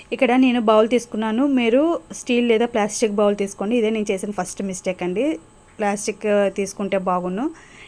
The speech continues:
నేను ఇక్కడ విప్పింగ్ క్రీమ్ వేసిన తర్వాత హండ్రెడ్ ఎంఎల్ కోల్డ్ మిల్క్ యాడ్ చేశాను. టెన్ మినిట్స్ ఇలా నేను ఒక బౌల్లోని ఐస్ క్యూబ్స్ వేసి,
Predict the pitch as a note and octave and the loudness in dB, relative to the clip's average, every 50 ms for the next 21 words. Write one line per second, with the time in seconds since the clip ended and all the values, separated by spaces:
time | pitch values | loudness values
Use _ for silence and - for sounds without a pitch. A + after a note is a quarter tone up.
0 | - - A3+ G#3 G#3 G#3 G3 G3 G#3 G#3 A3 A#3 A3+ A3 - A#3 A3+ A3 A3 G#3+ | -8 -4 -2 -2 -2 -2 -2 0 0 0 2 2 0 0 -2 -4 -4 -2 -2 0
1 | G#3 G3 F#3 F#3 G#3 G3 F#3+ F3+ F3+ - B3+ C#4+ D4 - G#3+ G#3+ G#3 G#3 G3+ G3 | 0 0 0 0 -2 -2 -2 -2 -2 -2 -2 -2 -2 -2 -4 -2 0 2 2 2
2 | G3 G3 G3 G3 G3 G3+ A3 C#4 D4+ D#4+ D#4 - - - A#3+ A#3+ A#3+ B3+ B3 A#3 | 2 0 0 -2 -2 2 2 2 4 2 0 -2 -2 2 4 6 6 6 4 2
3 | A#3 A3 G#3+ G#3 G#3 G3+ G3+ G3 F#3 F3+ F3+ - - G3 F3+ - F#3+ F3+ F3 F#3+ | 0 0 -2 -2 0 2 2 2 2 0 -2 -4 -8 -8 -6 -4 -4 -2 -2 -2
4 | B3 D4+ F4 - - - F4 - - _ _ _ - - - - - - - C4+ | -2 -2 -4 -4 -6 -8 -10 -10 -10 _ _ _ -20 -20 -20 -20 -10 -2 2 4
5 | C4 B3+ B3 B3 A#3+ A#3 A#3 G#3 - B3 A3 G#3+ A3+ B3+ C#4 C4+ B3+ A#3 A3 A3 | 4 4 4 4 2 0 0 0 2 2 2 2 2 0 0 0 0 0 -2 -2
6 | A3 A3 - G#3+ - A3+ G3 G#3+ G#3 G#3 G#3 G#3+ G#3+ G#3 G#3 A#3+ C4 - - G#3 | -2 -2 -2 -2 -2 -2 0 2 2 4 4 2 2 0 0 0 -2 -2 -2 -4
7 | A3+ A3+ - - A#3 G#3+ G#3+ - G#3+ G3 G3+ G3+ - D4 E4+ F#4+ F#4+ D#4+ - | -4 -6 -4 -4 -4 -4 -2 -2 -4 -4 -4 -2 0 0 2 2 0 -2 -4